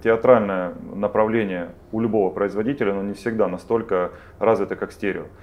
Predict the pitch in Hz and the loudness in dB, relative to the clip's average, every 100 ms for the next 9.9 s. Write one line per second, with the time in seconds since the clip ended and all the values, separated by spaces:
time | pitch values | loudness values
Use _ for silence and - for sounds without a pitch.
0 | - - - - 104 107 110 107 101 90 | -20 -20 -12 2 4 4 0 2 0 -4
1 | - - - - - - - - - - | -14 -20 -20 -18 -16 -16 -18 -20 -20 -20
2 | - - - 135 - 117 101 - 104 - | -20 -20 0 0 2 0 0 -2 -2 2
3 | 135 139 143 139 107 98 - 135 113 95 | 4 6 8 8 8 2 0 4 4 4
4 | 92 110 101 92 110 123 196 185 170 156 | 2 0 0 -2 0 4 4 6 8 6
5 | 104 107 120 139 120 110 110 113 107 104 | 4 0 -2 0 2 4 4 4 2 2
6 | 104 147 170 151 - 104 127 123 117 123 | 4 4 4 0 2 2 8 6 6 -2
7 | 117 120 120 123 120 127 101 98 104 - | -2 0 2 2 2 0 -2 -2 -4 -6
8 | 98 92 95 90 - 92 98 95 - 113 | -8 -2 -4 -4 -6 -4 -4 -4 -4 -2
9 | 165 165 92 120 123 95 90 82 | -2 -6 -2 -2 0 -2 -2 -6